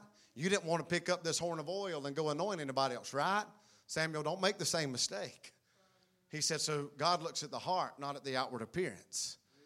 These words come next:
Amen? And so Saul's a type of king after the flesh, or our flesh. Second Samuel chapter twenty-one, there was a famine in the days of David three years, year after year.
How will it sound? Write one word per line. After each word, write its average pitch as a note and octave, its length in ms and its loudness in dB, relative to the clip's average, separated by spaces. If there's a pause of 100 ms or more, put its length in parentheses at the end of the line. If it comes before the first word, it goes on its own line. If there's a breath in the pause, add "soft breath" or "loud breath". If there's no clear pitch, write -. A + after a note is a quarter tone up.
(180 soft breath)
Amen? D3 400 2 (320 loud breath)
And C3 80 -4
so D3 160 2
Saul's F3+ 400 2
a D3 60 -2
type D#3 340 4
of C#3+ 160 2 (260)
king E3 300 0
after C3 260 -2
the A#2 80 -6
flesh, D#3+ 400 0
or A2+ 80 -4
our E3 200 2
flesh. - 520 -10 (960 soft breath)
Second E3 380 2
Samuel E3+ 360 2
chapter D#3 320 -2
twenty-one, D#3+ 560 0
there D#3+ 100 4
was D#3 180 0
a C3 60 0
famine E3 460 0
in C#3 80 0
the C3+ 80 -2
days D3 360 0
of B2+ 120 -6
David C#3+ 400 -2
three D3 220 -4
years, C3+ 400 -4
year D3 160 -2
after C3 260 -2
year. C3+ 320 -2